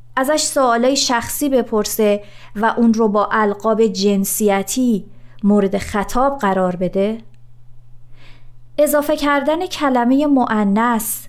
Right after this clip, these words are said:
زن یا جذاب یا هر کلمهٔ جنسیتی دیگه به کلمهٔ مدیر یا رئیس، غیر محترمانه ترین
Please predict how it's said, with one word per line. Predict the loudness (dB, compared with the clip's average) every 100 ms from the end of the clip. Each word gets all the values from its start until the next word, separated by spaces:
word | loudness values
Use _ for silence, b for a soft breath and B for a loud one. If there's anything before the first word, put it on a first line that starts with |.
| -8
زن | -4 -2 2 2 2 0 -4 -6
یا | 0 2 2
جذاب | 2 2 2 0 0 2 0 -2
یا | 0 0
هر | 0 0 0 0
کلمهٔ | -2 -2 0 2 2
جنسیتی | 2 0 0 0 0 0 -2 0
دیگه | 0 0 0 0 -2 B B B B -2
به | -2
کلمهٔ | 0 0 2 2 2 2
مدیر | 2 2 0 0 2 2
یا | 2 0
رئیس، | 0 -2 -2 -2 0 -2 -4 -8 b b b b b b b -4
غیر | 0 2 2 2 4
محترمانه | 4 2 -4 0 2 4 4 2 2
ترین | 0 0 2 2 2